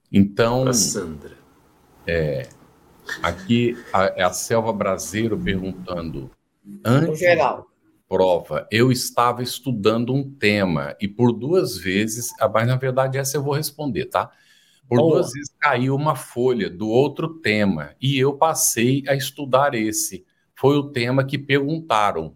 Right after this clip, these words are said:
Speaker 1: pressentimento assistido poderia dizer? Olha, Selva, pode ser que sim, não é? Pode ser que a espiritualidade tenha aí, não é? E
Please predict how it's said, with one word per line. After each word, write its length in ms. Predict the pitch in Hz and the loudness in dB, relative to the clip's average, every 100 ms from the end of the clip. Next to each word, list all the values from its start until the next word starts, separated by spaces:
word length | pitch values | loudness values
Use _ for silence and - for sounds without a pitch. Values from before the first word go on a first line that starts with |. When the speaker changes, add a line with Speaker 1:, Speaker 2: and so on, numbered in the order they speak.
| - | 0
Speaker 1:
pressentimento 880 | 120 120 135 131 131 104 135 180 143 | 2 2 0 -2 0 0 2 2 0
assistido 760 | 131 110 - - 120 113 104 _ _ _ _ - | -2 -6 -6 -2 -2 -2 -10 _ _ _ _ 2
poderia 460 | 110 202 113 117 | 2 2 0 -2
dizer? 500 | 98 92 101 151 175 - _ _ _ _ - | -2 -4 0 2 0 -6 _ _ _ _ 2
Olha, 340 | 101 95 80 | 4 4 0
Selva, 460 | - - 78 76 78 | -6 -2 -4 -4 -10
pode 480 | - 127 127 135 | -2 0 0 -4
ser 240 | 156 196 175 | -4 -2 -2
que 100 | - | 0
sim, 460 | - 233 131 120 - - 101 | 2 4 2 0 -8 -14 -6
não 180 | 95 | 0
é? 220 | 95 196 - _ _ _ _ - - | 2 0 -4 _ _ _ _ -16 2
Pode 300 | 98 117 123 | 4 4 2
ser 500 | - 120 120 135 180 - _ _ - | -4 -2 0 0 -4 -12 _ _ -4
que 80 | 123 | 0
a 60 | 123 | 0
espiritualidade 960 | 123 - 123 - 131 123 110 117 131 | -2 -2 -2 4 2 2 -2 -2 -6
tenha 420 | - 127 131 156 | -2 0 0 0
aí, 260 | 131 110 127 | 0 -2 -2
não 180 | 139 123 | -2 0
é? 160 | 143 175 | 0 0
E 280 | 113 110 | -6 -8